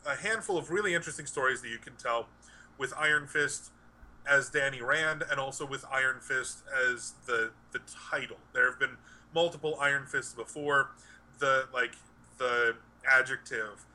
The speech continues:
for Iron Fist is the immortal Iron Fist. And Danny Rand isn't immortal, but the Iron Fist is. Uh, there is always an Iron Fist. And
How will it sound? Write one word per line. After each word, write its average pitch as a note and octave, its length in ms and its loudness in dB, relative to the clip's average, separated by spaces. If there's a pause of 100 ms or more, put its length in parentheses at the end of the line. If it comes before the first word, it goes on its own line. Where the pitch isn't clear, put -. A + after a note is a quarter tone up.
(160)
for D3 220 2
Iron C3 280 2
Fist A#2 360 -6
is A#2+ 140 -8
the C3+ 120 -6
immortal C#3 440 -2
Iron B2 320 0
Fist. - 300 -16
And C#3 120 -8
Danny D3 280 4
Rand C3 320 0
isn't B2+ 340 -4 (120)
immortal, B2 480 -2 (480)
but C3+ 180 2 (200)
the C#3 100 2
Iron C#3 460 4
Fist - 520 -4 (360)
is. - 680 -6 (280)
Uh, C3 200 0
there C3 360 4 (220)
is C#3+ 300 -4
always B2+ 500 -2
an C3+ 120 -2
Iron B2 420 -2
Fist. - 420 -16 (400)
And C3+ 180 2